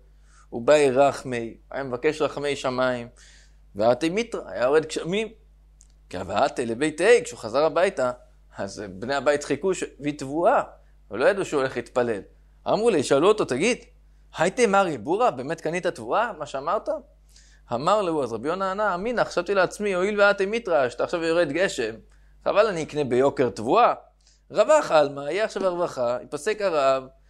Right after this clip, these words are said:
אז עוד מעט הולך להיות תבואה יותר בזול, עדיף שנקנה אז." זה סיפור אחד. ותו, עוד סיפור שרואים כמה היה גדול כוחו של אותו רבי יונה, שהיה מתקיפי ארץ ישראל.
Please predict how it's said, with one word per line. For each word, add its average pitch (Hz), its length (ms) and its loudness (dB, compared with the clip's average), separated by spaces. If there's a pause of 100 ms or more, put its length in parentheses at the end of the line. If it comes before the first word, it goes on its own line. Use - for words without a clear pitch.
(240)
אז 139 120 0
עוד 196 100 2
מעט 220 180 2
הולך 214 220 0
להיות 214 240 4
תבואה 214 240 4
יותר 214 220 2
בזול, 233 420 4
עדיף 196 220 -2
שנקנה 233 540 -4
אז." 190 280 -8 (720)
זה 220 140 2
סיפור 202 360 0
אחד. 165 240 2 (840)
ותו, 143 560 4 (320)
עוד 214 220 4
סיפור 190 300 -2
שרואים 170 340 0
כמה 175 240 0
היה 165 100 0
גדול 143 320 2
כוחו 147 260 0
של 143 140 0
אותו 135 220 2
רבי 131 200 2
יונה, 151 340 2
שהיה 139 160 -4
מתקיפי 143 680 -4
ארץ 147 240 -2
ישראל. 123 420 -6